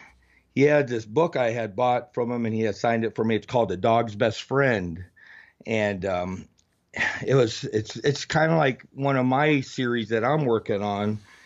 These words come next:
And, um, I got to talk to him about it for a while. That's a really awesome book. Um, another great street photography book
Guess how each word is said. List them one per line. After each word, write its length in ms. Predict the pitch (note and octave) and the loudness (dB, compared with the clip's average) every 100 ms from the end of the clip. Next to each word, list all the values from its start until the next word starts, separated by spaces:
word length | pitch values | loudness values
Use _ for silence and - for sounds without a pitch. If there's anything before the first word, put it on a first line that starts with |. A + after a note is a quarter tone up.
| - _ - | -20 _ -2
And, 360 | A2+ G#2+ G2+ | 0 0 0
um, 440 | G#2 G2+ G2 G2 - - - - _ _ - | 0 0 -4 -8 -12 -20 -20 -20 _ _ -2
I 140 | A2 | 0
got 240 | G2+ A#2 | 0 -2
to 60 | - | 0
talk 240 | - A#2 B2+ | 0 2 0
to 60 | |
him 80 | G#2 | -2
about 280 | F#2+ G2+ F#2+ | 2 2 0
it 120 | - | -2
for 120 | G#2 | -4
a 40 | G2 | 0
while. 460 | G2+ G#2 A2 A2+ - - - | 2 4 4 2 -6 -20 -2
That's 240 | A#2 C3+ A2 | 2 2 2
a 40 | |
really 360 | G#2 A#2 A#2+ A#2 | 0 2 4 4
awesome 360 | A2 A2 G#2 | 2 0 -6
book. 400 | G2 G#2+ A2+ - - | 0 0 0 -6 -6
Um, 420 | G#2 F#2+ F#2 G2 G#2 | -4 -2 -2 -4 -2
another 520 | G#2 A#2 B2 B2+ G#2 F#2 _ | 2 4 4 2 2 -6 _
great 460 | A2 A#2+ C3 A#2 - | 0 2 2 -2 -6
street 240 | A#2+ G#2 | -4 -4
photography 560 | A#2 A#2+ A2 G#2+ A2+ G#2 | 0 0 2 0 0 0
book 420 | G#2 B2 A#2+ | 4 4 2